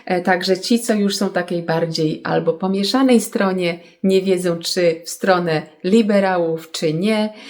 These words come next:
e, lub są po stronie liberałów, oczywiście zawierzą całej tej midii. No i wszyscy napinają się,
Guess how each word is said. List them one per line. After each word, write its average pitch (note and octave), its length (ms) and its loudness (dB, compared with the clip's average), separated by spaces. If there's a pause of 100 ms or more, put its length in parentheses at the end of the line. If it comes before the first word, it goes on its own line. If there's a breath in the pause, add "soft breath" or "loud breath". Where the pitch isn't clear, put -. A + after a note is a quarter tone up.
(140)
e, E3+ 140 4
lub F3+ 280 2
są B3+ 280 2
po F3 140 -6
stronie F3 340 -2
liberałów, E3 640 0
oczywiście E3 600 -4
zawierzą F3+ 640 2
całej D#3+ 320 -2
tej D#3 200 -2
midii. D3 460 -2 (340 loud breath)
No G#3+ 80 6
i G3+ 140 6
wszyscy F#3 640 -2 (300 loud breath)
napinają G3 920 4
się, E3 460 2